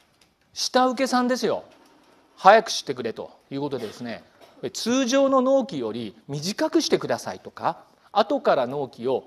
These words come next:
短縮してくださいというふうに言われたことがあなたの会社はありますかっていう統計です。はい。まあ、そうしますとですね、えー、こう書いてあるですね。はい。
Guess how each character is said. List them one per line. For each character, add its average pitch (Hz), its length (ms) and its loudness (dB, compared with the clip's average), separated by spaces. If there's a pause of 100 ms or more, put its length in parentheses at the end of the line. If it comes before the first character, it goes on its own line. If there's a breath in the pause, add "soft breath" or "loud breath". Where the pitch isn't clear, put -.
(120)
短 196 280 0
縮 220 260 -8
し - 60 -12
て 226 100 -2
く 214 100 -6
だ 214 140 0
さ 254 140 4
い 254 80 -2
と 143 160 -4
い 127 100 -6
う 120 60 -6
ふ 143 120 -10
う 127 60 -8
に 123 200 -8 (220 soft breath)
言 147 140 -4
わ 226 140 6
れ 254 80 0
た 247 120 2
こ 247 120 -4
と 247 100 2
が 165 120 4
あ 151 60 2
な 185 100 -2
た 170 100 4
の 135 100 -2
会 120 220 -2
社 127 120 -4
は 143 340 2
あ 160 80 2
り 226 80 0
ま 285 120 2
す 277 80 -8
か 262 100 -2
っ 262 80 -4 (220)
て 151 100 -2
い 123 80 -4
う 98 80 -12 (280)
統 139 180 0
計 127 120 -4
で 113 80 -8
す。 - 200 -14 (480)
は 143 80 6
い。 107 40 -2 (360)
ま 254 60 -4
あ、 - 20 -2
そ 269 120 2
う 240 40 2
し - 140 -2
ま 233 100 -2
す - 80 -8
と 196 80 2
で 139 80 -4
す - 140 -10
ね、 123 280 -4 (280 soft breath)
え 156 200 6
ー、 113 80 0
こ 185 200 4
う - 40 -4
書 - 80 4
い 143 60 8
て - 80 0
あ 117 60 4
る 107 60 -4
で 101 60 -6
す 147 120 -8
ね。 135 200 -4 (560 soft breath)
は - 100 4
い。 202 80 -2